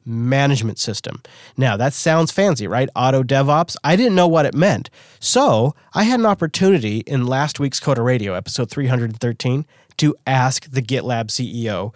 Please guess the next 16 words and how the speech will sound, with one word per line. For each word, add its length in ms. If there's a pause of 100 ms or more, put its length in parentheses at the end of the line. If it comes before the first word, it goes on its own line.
(260)
"What 400
is 560
Auto 300
DevOps?" 520 (260)
in 100
our 140
interview 360
with 140
him, 340
and 240
here's 200
what 100
he 60
had 100
to 80
say. 220